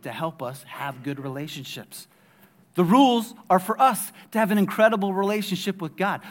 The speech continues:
The rules are to have an incredible relationship with our kids and our wives and our spouses and our families and our friends and our community.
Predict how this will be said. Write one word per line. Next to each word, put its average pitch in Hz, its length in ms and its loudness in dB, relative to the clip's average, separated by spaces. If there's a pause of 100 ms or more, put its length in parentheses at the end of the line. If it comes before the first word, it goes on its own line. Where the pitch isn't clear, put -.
The 202 80 4
rules 202 600 2 (200)
are 185 360 4
to 208 40 0
have 214 120 4
an 220 80 2
incredible 208 420 2
relationship 196 560 -2
with 185 100 -6
our 196 120 2
kids 196 420 -4
and 190 100 -2
our 185 120 0
wives 196 500 0
and 180 140 0
our 165 160 0 (240)
spouses 220 580 0
and 202 140 2
our 180 80 4
families 214 440 0
and 190 80 -2
our 185 80 2
friends 208 380 0
and 185 80 0
our 180 80 0
community. 185 680 0